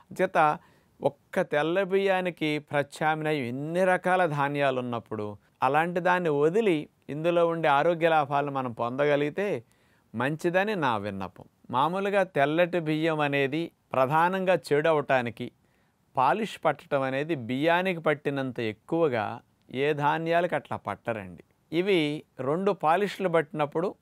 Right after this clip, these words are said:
తెల్లగా వస్తాయండి, మల్లెపూల్లా ఉంటాయి. ఇంకా కొంచెం సన్నగా నాజూక్గా అసలు మింగకుండా నోట్లో పెట్టుకుంటేనే జారి వెళ్ళాలంటే మూడో పాలిష్ పట్టేసినప్పుడు అవి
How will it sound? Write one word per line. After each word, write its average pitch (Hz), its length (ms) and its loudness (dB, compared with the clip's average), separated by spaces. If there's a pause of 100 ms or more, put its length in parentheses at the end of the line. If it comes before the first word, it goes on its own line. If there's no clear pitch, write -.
(200)
తెల్లగా 135 680 0
వస్తాయండి, 95 640 -6 (380)
మల్లెపూల్లా 127 600 -2
ఉంటాయి. 92 320 -14 (440)
ఇంకా 202 360 -2
కొంచెం 196 380 -2
సన్నగా 175 600 0
నాజూక్గా 156 800 0
అసలు 151 240 -4
మింగకుండా 175 720 0
నోట్లో 165 340 2
పెట్టుకుంటేనే 156 600 -2
జారి 131 340 2
వెళ్ళాలంటే 135 840 0 (200)
మూడో 196 340 2
పాలిష్ 175 480 0
పట్టేసినప్పుడు 131 1000 -2 (200)
అవి 143 440 0